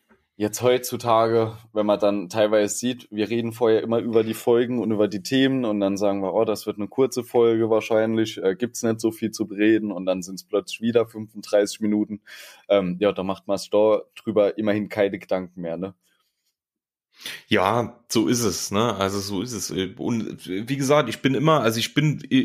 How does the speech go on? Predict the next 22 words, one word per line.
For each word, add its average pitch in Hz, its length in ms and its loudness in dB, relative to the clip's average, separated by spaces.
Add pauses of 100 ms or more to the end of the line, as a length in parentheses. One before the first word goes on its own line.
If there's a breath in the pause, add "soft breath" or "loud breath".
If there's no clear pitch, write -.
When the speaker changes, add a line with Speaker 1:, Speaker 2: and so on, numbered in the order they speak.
Speaker 2:
irgendwo 143 220 2
aufgeregt, 147 680 0
aber 104 180 0
ich 101 100 -2
freue 131 260 0
mich 165 200 -4
auch 95 180 -6
wirklich. - 540 -6 (440 soft breath)
Speaker 1:
Ja. 113 280 -4
Speaker 2:
Äh, 107 340 -2
weil, 101 240 0
weil 107 140 4
das 117 180 0
ja 113 80 4
echt - 260 -2
eine 113 120 -2
tolle 123 260 2
Möglichkeit 117 640 0
ist, - 240 -10
ne? 104 100 0
Und 123 200 0
vielleicht, 127 640 0